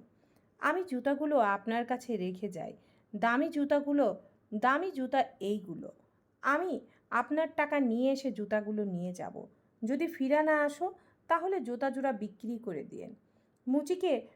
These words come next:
জবাব দিয়ে আলো খালি পায়ে বাড়ির উদ্দেশ্যে রওনা হচ্ছিল, এমন সময় কেউ "এক্সকিউজ মি, মিস" বলে ডাক দিল। আলো পেছন ঘুরতে দেখতে পেল সুদর্শন এক যুবককে। আলো ভুরু কুঁচকে তাকালো। আলোর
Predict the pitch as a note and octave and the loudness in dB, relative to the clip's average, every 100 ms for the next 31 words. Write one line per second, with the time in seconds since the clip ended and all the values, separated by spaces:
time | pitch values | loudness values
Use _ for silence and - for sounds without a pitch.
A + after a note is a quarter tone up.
0 | _ A3 B3+ B3 D4+ B3+ D#4 C4 A3 A#3 | _ 2 4 6 4 2 2 4 4 0
1 | A#3 A3+ G#3+ A3+ C4 A#3+ F#3 F#3+ G3+ A3+ | -4 -2 -2 2 4 4 2 0 0 -2
2 | A3 G#3+ A#3 B3 G3 F3+ F3+ F#3 G3+ F#3 | -4 -4 -4 -2 0 0 0 0 -4 -4
3 | E3+ - G3 E3 - _ G3+ G#3+ B3+ C4+ | -10 -10 -10 -10 -10 _ -2 2 2 0
4 | - C4+ B3 F#3+ - G#3 E3+ F3+ _ _ | -2 0 0 0 -4 -4 -4 -8 _ _
5 | _ A#3 C4 - - D4+ F4 C4+ G#3+ F3+ | _ -4 -4 -4 -6 0 2 2 0 0
6 | F#3 G#3 C#4 - _ _ - C#4 D4+ G#3+ | 0 -2 -4 -10 _ _ -2 2 2 2
7 | F#3 F#3 F#3 - - - _ _ _ - | 0 -2 -8 -12 -12 -16 _ _ _ 0
8 | E4 G4 D4 C#4 D#4+ E4 - C#4+ D4+ B3 | 2 0 -4 -4 -4 -8 -4 -4 0 0
9 | F#3+ G#3+ G#3+ C4 C4+ B3+ G#3 - A3 A3 | 0 -2 -2 -6 -2 -2 -2 -6 -6 0
10 | B3 C4+ - B3+ A3+ A3 - F#3 F#3+ G3 | 0 0 -2 -2 -2 -4 -8 -6 -6 -8
11 | - - - _ _ _ - G#3+ A#3 G3+ | -10 -18 -18 _ _ _ -2 2 2 0
12 | F#3+ B3 C#4+ D4 C#4+ - C4+ F#3+ E3+ F#3 | -2 -2 -2 -2 -4 -2 -2 -2 -4 -4
13 | E3 - - _ _ _ - C#4 F4+ | -6 -10 -14 _ _ _ 0 2 0